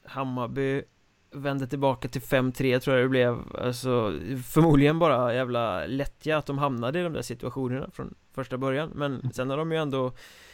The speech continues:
Speaker 1: även om motståndet inte har varit det bästa, så har de mentalt visat att de kan resa sig från knöliga situationer. Eh, det tror jag är skitviktigt när man går in i den här serien, där man ska möta bra lag, där man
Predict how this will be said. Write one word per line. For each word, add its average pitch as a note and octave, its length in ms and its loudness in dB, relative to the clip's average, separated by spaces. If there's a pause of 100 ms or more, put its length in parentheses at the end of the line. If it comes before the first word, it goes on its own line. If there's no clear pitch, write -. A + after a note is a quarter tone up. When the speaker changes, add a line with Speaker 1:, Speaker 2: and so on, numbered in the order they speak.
Speaker 1:
även C3 240 -2
om D3 80 0
motståndet C#3+ 480 -2
inte D3 180 -6
har A#2 60 -2
varit A#2+ 160 -4
det A#2+ 60 -8
bästa, A#2+ 380 -6
så B2+ 160 -8
har A#2+ 240 -4
de A#2 300 -6
mentalt C3 600 -2
visat C3+ 320 -4
att A#2+ 100 -6
de B2+ 120 -8
kan B2+ 160 -4
resa B2+ 300 -4
sig A#2+ 220 -4
från A#2+ 360 -6 (360)
knöliga B2+ 420 0
situationer. B2+ 640 -6 (680)
Eh, A2 140 -10 (180)
det D3+ 160 0
tror D3+ 180 -2
jag C3+ 60 4
är C3 40 2
skitviktigt C#3 580 -4
när D#3+ 80 -6
man D3 140 -2
går C#3+ 120 0
in B2+ 140 0
i B2 100 -2
den B2 120 -4
här D3+ 120 -2
serien, A#2+ 560 -4
där A#2+ 80 -4
man B2 120 -4
ska C3 140 -10
möta B2 260 -4
bra C3+ 160 0
lag, A#2+ 320 -2
där A#2+ 300 -2
man A#2 260 -4